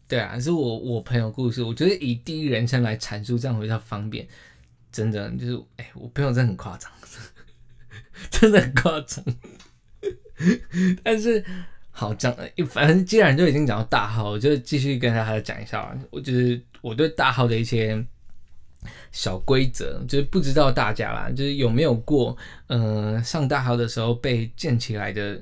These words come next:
水，碰到，也是碰到P P的经验。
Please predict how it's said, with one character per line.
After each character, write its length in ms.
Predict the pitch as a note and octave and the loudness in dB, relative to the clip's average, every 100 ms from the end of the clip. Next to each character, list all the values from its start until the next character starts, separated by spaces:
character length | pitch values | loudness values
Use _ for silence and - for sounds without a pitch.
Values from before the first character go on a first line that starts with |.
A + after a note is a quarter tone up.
| F#2+ | -10
水， 420 | - - G#2+ F#2+ - - - - - | -8 -6 -6 -6 -12 -20 -20 -10 0
碰 160 | D3 | 2
到， 400 | C3 C3 A2+ A2 | 4 4 2 -2
也 140 | A2 A#2 | -2 -2
是 100 | C#3 | 0
碰 160 | C3 | 2
到 140 | C3 A#2+ | 2 0
P 200 | - B2 | -2 -2
P 200 | B2 A2+ | 0 -4
的 60 | G2+ | -2
经 340 | - G#2 G#2+ | -4 -4 -2
验。 240 | A2+ A#2+ | -4 -4